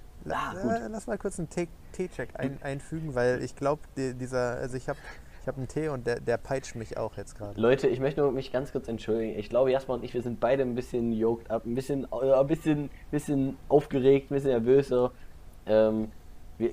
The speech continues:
Speaker 1: es ist, es ist alles neu. Es ist alles neu. Ja? Und
Speaker 2: Alles
Speaker 1: Jasper,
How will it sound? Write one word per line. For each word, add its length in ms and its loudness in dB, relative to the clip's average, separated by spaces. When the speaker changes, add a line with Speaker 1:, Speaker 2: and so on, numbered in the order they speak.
Speaker 1:
es 140 -2
ist, 200 2
es 120 -6
ist 180 0
alles 240 2
neu. 360 4
Es 160 -6
ist 180 -10
alles 240 0
neu. 300 0
Ja? 160 -10
Und 140 -2
Speaker 2:
Alles 60 2
Speaker 1:
Jasper, 300 6